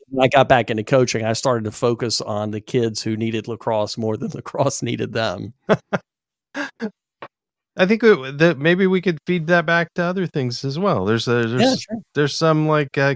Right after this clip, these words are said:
Speaker 2: kid activities that I wish were less competitive. Like, uh, early on, I
Speaker 1: Yeah.
Speaker 2: don't know if you've, any of your kids have ever taken dance, um, but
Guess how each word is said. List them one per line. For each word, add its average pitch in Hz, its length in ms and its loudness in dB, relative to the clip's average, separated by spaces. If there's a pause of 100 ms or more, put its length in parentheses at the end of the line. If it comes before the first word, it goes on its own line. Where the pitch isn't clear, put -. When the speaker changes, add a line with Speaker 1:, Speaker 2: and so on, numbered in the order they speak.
Speaker 2:
kid 151 220 -2
activities 147 600 -4
that 135 140 -4
I 127 80 0
wish 131 280 -2
were 135 140 -4
less 131 340 0
competitive. 87 560 -6 (160)
Like, 98 280 -2 (580)
uh, 107 420 2
early 139 320 4
on, 120 60 2
I 107 40 2
Speaker 1:
Yeah. 120 40 4
Speaker 2:
don't 139 120 4
know 135 80 2
if 123 120 -4
you've, 123 160 -2
any 131 180 2
of 120 80 -2
your 127 120 -2
kids 127 260 -4
have 117 80 -2
ever 117 180 0
taken 120 360 -4
dance, 117 500 0 (440)
um, 101 380 0 (200)
but 113 200 2